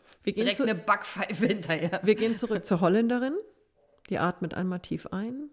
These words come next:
Speaker 1: atmet einmal tief aus, schaut die Deutsche lächelnd an und sagt,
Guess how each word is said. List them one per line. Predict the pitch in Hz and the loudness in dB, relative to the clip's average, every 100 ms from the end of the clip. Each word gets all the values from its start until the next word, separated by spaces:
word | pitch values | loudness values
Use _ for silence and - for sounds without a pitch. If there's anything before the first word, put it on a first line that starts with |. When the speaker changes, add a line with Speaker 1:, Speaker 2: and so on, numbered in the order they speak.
| _ - | _ -8
Speaker 1:
atmet | 175 - 180 | -8 -6 -6
einmal | 175 175 | -4 -4
tief | 170 160 - | -4 -8 -6
aus, | - 190 277 - - _ _ _ _ - | -8 -6 -8 -10 -16 _ _ _ _ -12
schaut | - 185 185 | -2 -2 0
die | |
Deutsche | 185 180 180 180 | 2 0 0 -2
lächelnd | 175 175 160 - | -2 -2 -6 -4
an | 170 | -4
und | 202 190 | -4 -4
sagt, | 196 196 - | -6 -8 -14